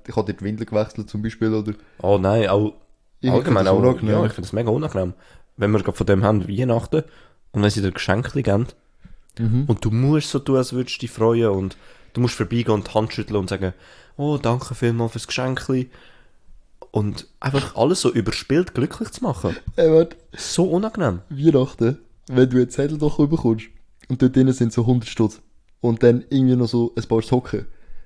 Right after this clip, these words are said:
Speaker 1: Und du musst immer so tun, als würdest du das Geld nicht sehen, gell? Du so,
Speaker 2: Und das mach ich nie, aber ich
Speaker 1: "Wow, Socken!"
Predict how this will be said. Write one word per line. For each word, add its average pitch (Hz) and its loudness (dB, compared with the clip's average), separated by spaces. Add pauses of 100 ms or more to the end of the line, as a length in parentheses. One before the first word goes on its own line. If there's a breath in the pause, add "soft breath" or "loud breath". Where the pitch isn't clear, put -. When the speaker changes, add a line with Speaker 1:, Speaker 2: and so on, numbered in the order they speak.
(140)
Speaker 1:
Und 120 -2
du 139 8
musst 143 6
immer 165 6
so 147 4
tun, 156 4
als 269 4
würdest 165 4
du 175 2
das - -4
Geld 156 6
nicht 165 6
sehen, 127 4
gell? 127 6 (220 loud breath)
Du 143 0
so, 139 4
Speaker 2:
Und 120 8
das 127 2
mach 117 4
ich 117 4
nie, 135 4
aber 113 4
ich 147 0
Speaker 1:
"Wow, 190 4
Socken!" - -2